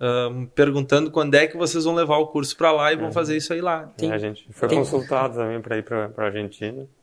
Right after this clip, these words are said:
Speaker 2: pro Uruguai.
Speaker 3: Pra outros estados do Brasil.
Speaker 2: Pra outros estados.
Speaker 3: Então tem tido um, a gente, na verdade, a, a gente tornou um, um realidade a vo-,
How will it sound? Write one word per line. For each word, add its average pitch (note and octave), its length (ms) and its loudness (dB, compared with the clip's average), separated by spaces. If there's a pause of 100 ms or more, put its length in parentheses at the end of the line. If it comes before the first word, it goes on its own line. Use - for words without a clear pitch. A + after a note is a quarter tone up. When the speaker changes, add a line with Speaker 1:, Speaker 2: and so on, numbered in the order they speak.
(120)
Speaker 2:
pro A#2 120 -4
Uruguai. G#2 500 -4 (720)
Speaker 3:
Pra C#3+ 100 -4
outros C#3+ 260 -6
estados C#3+ 340 -6
do C#3+ 100 -8
Brasil. C3 300 -4
Speaker 2:
Pra G#2 100 0
outros G#2 220 -4
estados. G#2 580 -8
Speaker 3:
Então D#3 220 -4
tem F3 160 -2
tido F3 520 -8
um, C#3+ 360 -12
a C3+ 80 -10
gente, D#3 260 -4
na D#3 100 -2
verdade, D#3+ 580 -6
a, C#3+ 220 -4
a - 80 -10
gente D3+ 280 -12 (100)
tornou D#3+ 500 2
um, D3+ 120 -6 (240)
um C3+ 640 -8
realidade D3 680 0
a E3 40 0
vo-, D#3 200 -14